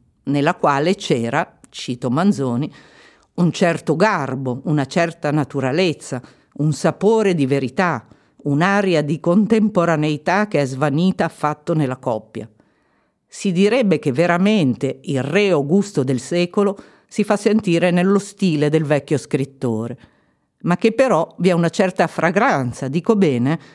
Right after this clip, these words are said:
di lingua, che ben fa vedere che di poco era aspirato quell'aureo Cinquecento, quel secolo nel quale tutto era puro, classico, lindo, semplice,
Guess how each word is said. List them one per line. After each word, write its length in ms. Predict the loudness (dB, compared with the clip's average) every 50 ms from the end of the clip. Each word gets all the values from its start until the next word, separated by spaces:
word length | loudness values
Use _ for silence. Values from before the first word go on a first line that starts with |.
| _ _
di 160 | -2 0 0 2
lingua, 520 | 2 2 2 2 2 2 2 0 0 -2 -4 -10 -20 -20 _ _ _ _
che 160 | 0 0 2
ben 280 | 4 4 2 2 2 0
fa 160 | 0 0 0
vedere 520 | 2 2 2 2 2 2 2 0 -2 -4 -4
che 100 | -2 0
di 140 | 0 0 2
poco 260 | 2 0 0 0 0
era 120 | -2 0 -2
aspirato 580 | -4 -4 -2 -2 0 0 0 -2 -4 -6 -6
quell'aureo 880 | -4 -2 0 0 2 2 2 2 2 2 0 0 0 0 0 -2 -2 -4
Cinquecento, 880 | -4 -4 -4 -2 0 0 -2 -2 -2 -6 -8 -8 -8 -10 -12 -14 -16 _ _ _ _ _ _ _ _ _ _
quel 180 | _ -2 -2 -2
secolo 480 | 0 0 0 0 0 2 2 2 2 2
nel 200 | 2 2 0 0
quale 460 | 0 2 2 2 0 -2 -4 -8 -18 _ _ _ _
tutto 360 | -2 -2 -2 0 0 2 2
era 180 | 2 2 0 0
puro, 480 | 0 0 0 2 2 0 -2 -4 -4
classico, 720 | -2 0 2 2 2 0 -4 -6 -6 -6 -4 -4 -2 -2
lindo, 500 | -2 0 0 2 2 2 2 2 0 -2
semplice, 800 | -2 -2 0 0 2 2 0 -2 -4 -6 -6 -6 -6 -8 -12 -14